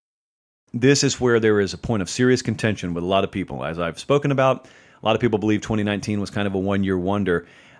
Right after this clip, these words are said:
I believe that there were a lot of things injected into the program before last year, really, that obviously went a long way in producing the result they had last year, but would set you up for long-term success.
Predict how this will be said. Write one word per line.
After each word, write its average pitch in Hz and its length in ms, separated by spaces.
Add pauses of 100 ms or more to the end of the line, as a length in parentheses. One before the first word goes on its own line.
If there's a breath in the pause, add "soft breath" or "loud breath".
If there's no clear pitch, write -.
(160)
I 117 140
believe 131 360
that 113 180
there 110 180
were 104 160
a 95 60
lot 104 220
of 120 60
things 120 220
injected 104 460
into 101 120
the 101 60
program 85 640 (760)
before 190 460
last 120 460
year, 113 200
really, 76 400 (440 soft breath)
that 139 160
obviously 160 580
went 117 160
a 117 60
long 113 180
way 110 100
in 101 80
producing 110 460
the 101 80
result 98 320
they 95 120
had 98 260
last 87 360
year, 90 200
but 95 240 (500 soft breath)
would 127 240
set - 340
you 139 180
up 123 180
for 104 460
long-term 113 540
success. - 540